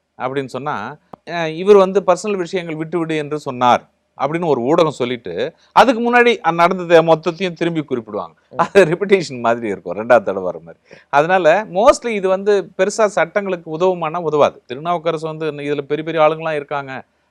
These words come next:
Speaker 1: அப்படின்னு ஒருத்தன் சொல்றான், இந்த குற்றத்தில் ஈடுபட்ட ஒருத்தன், அவன் தான் மாட்டியிருக்கான். இப்போ, இப்போ பெரிய பெரிய ஆளுங்கன்னு எவன்னு சொல்லி ஊடகங்கள் சொல்லும், அதுல சில பேர் இருக்கலாம், சில பேர் இல்லாமல் இருக்கலாம். இல்லாதவனை பத்தி ஊடகம் திரும்ப சொல்ல போறதில்ல.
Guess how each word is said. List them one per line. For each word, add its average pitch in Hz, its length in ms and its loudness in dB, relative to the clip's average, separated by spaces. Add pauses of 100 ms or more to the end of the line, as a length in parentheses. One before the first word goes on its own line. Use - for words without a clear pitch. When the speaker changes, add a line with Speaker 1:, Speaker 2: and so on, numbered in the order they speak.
(100)
Speaker 1:
அப்படின்னு 180 260 -2
ஒருத்தன் 151 400 -2
சொல்றான், 127 180 -4 (120)
இந்த 123 200 -8
குற்றத்தில் 143 520 -6
ஈடுபட்ட 123 420 -6
ஒருத்தன், 101 360 -8
அவன் 131 240 -4
தான் 165 200 4
மாட்டியிருக்கான். 143 440 0
இப்போ, - 220 -18 (140)
இப்போ 202 440 6
பெரிய 208 260 4
பெரிய 262 240 6
ஆளுங்கன்னு 233 540 6
எவன்னு 233 220 0
சொல்லி 214 300 0
ஊடகங்கள் 220 520 4
சொல்லும், 151 320 -4 (400)
அதுல 107 200 -2
சில 110 180 -6
பேர் 110 160 2
இருக்கலாம், 214 500 0 (260)
சில 147 200 0
பேர் 139 140 2
இல்லாமல் 123 360 -2
இருக்கலாம். 90 280 -14 (180)
இல்லாதவனை 240 480 6
பத்தி 196 200 0
ஊடகம் 196 300 2
திரும்ப 170 220 -8
சொல்ல 147 260 -2
போறதில்ல. 98 380 -10